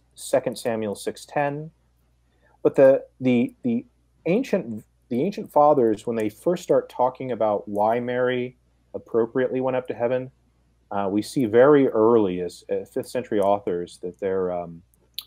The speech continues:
they're, they're referring to Psalm one thirty-two eight, uh, "Arise, O Lord, into the heavens,"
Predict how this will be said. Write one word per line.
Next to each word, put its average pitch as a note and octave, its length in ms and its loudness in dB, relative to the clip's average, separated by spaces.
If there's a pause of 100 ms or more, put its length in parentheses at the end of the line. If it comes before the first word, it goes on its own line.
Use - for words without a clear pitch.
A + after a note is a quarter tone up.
(320)
they're, C3+ 160 2
they're C3+ 120 4
referring A3 360 2
to F#3+ 80 2
Psalm C3 440 0
one A2+ 160 -2
thirty-two G#2 420 -2
eight, E2+ 220 -6 (460)
uh, G2+ 120 -6
"Arise, C#3 480 4
O D#3 100 6
Lord, B2+ 480 4 (920)
into B2+ 160 -2
the A#2+ 100 4
heavens," F#2 640 -6